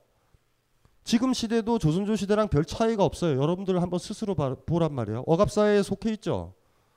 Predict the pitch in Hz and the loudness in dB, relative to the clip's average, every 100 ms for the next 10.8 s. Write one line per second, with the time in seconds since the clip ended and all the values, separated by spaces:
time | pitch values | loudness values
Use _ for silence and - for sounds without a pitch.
0 | _ _ _ _ 175 220 294 269 233 185 | _ _ _ _ -4 2 6 6 8 6
1 | 175 127 85 87 _ _ _ _ _ _ | 4 0 -2 -10 _ _ _ _ _ _
2 | _ _ _ _ - 202 254 226 185 226 | _ _ _ _ -6 2 4 4 2 0
3 | 254 254 262 254 226 226 202 226 175 196 | 6 8 8 8 6 4 2 0 -4 0
4 | 262 226 135 87 85 _ _ _ _ _ | 0 0 -2 -2 -12 _ _ _ _ _
5 | _ _ _ _ - 196 262 254 208 247 | _ _ _ _ 0 4 6 6 6 6
6 | 302 196 - - - - 127 127 - 190 | 6 6 2 -14 -16 -14 -12 -12 -4 -2
7 | 214 226 233 214 147 165 202 175 190 196 | 2 4 2 2 2 2 2 2 2 2
8 | 175 110 117 139 92 85 165 156 190 170 | 0 0 -2 -4 -8 -6 -6 0 0 0
9 | 175 180 175 127 147 - 202 208 196 180 | -2 -2 -4 -2 -4 -2 0 2 2 0
10 | 156 - 165 - 160 170 120 85 | -4 -4 -6 -4 -2 0 -2 -4